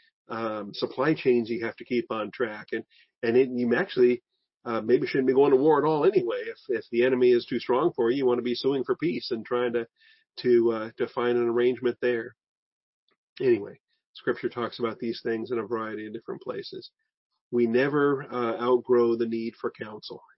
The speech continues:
And even, you know, uh, if you think about the smartest guy that ever lived,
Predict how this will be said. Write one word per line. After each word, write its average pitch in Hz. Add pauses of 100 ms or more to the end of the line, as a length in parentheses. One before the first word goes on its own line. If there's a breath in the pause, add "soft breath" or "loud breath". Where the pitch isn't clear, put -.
And 117
even, 175 (520 soft breath)
you 160
know, 123 (120)
uh, 131
if 113
you 131
think 147
about 143
the 120
smartest 135
guy 135
that 131
ever 127
lived, 123